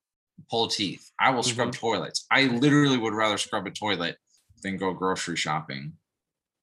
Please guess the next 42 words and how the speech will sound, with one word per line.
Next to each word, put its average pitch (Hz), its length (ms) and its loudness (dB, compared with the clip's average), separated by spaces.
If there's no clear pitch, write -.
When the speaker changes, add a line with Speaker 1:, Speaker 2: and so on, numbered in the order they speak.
Speaker 2:
Okay. 107 220 -4
Speaker 1:
I'll 131 180 2
do 139 200 6
it. 92 280 2
You 101 120 -2
know, 92 60 4
I've 101 200 2
been 101 160 -2
doing 113 300 0
it. 80 160 -2
Obviously, 101 540 0
I'm 85 160 -4
still 92 240 -4
alive 85 460 0
to 80 100 -12
this 78 160 -8
day, 78 200 -2
so 85 140 -2
I've 80 120 -2
had 80 160 0
a 131 40 -2
Speaker 2:
Sure. 139 60 -4
Speaker 1:
grocery 78 300 -6
shop. 71 280 -4
Speaker 2:
You've 110 160 -8
Speaker 1:
But 104 140 0
Speaker 2:
made 90 100 2
Speaker 1:
for 117 100 -2
Speaker 2:
it. 117 40 4
Speaker 1:
me, 120 160 4
I'm 104 180 4
just 131 180 2
running 104 340 2
gun. 92 200 0
I 85 100 0
just 104 200 -6
go 95 140 -2
into 117 180 -6
the 113 100 -2
Aldi 104 560 0
'cause - 100 -14
that's - 240 0